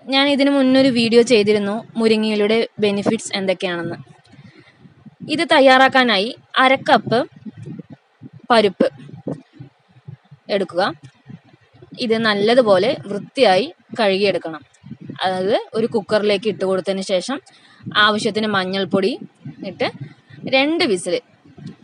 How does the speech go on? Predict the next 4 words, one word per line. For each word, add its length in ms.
വെച്ച് 260
എടുക്കാം. 280
ഇതിന് 280
അരപ്പ് 260